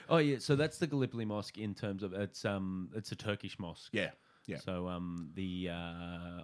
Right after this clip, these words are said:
Speaker 1: I believe, um, like, to the point where, now I had a Turkish friend who, who explained this to me many years ago. So, um,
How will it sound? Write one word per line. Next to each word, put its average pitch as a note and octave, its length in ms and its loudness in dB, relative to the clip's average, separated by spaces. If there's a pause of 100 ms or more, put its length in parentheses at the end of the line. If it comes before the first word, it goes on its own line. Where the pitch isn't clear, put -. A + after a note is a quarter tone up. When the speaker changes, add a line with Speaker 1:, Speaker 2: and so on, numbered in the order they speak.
Speaker 1:
I G2 180 -4
believe, F#2 640 -2 (220)
um, F2 380 -6 (440)
like, B2 200 6
to A2+ 100 -6
the G#2+ 80 0
point G#2 300 0
where, F2+ 320 -2
now G2+ 240 2
I G#2+ 80 4
had B2+ 120 4
a G#2 40 0
Turkish G2 400 -4
friend F2+ 260 -4
who, F2 60 -4 (280)
who F2 200 -4
explained E2+ 400 -6
this E2+ 140 -6
to F2 100 -8
me E2 100 -4
many E2 160 -4
years E2 300 -4
ago. D#2+ 240 -4
So, D#2+ 360 -4
um, D#2+ 320 -4